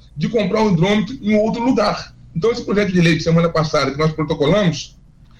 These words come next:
é para dar a liberdade e a livre concorrência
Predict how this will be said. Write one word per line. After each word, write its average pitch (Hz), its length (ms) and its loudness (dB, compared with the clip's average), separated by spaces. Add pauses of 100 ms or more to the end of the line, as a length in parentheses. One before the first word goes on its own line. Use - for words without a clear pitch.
(140)
é 160 100 2
para 202 380 0
dar 160 480 -2 (260)
a 165 200 2
liberdade 170 1000 0 (140)
e 175 100 2
a 180 60 0
livre 254 320 2
concorrência 180 720 0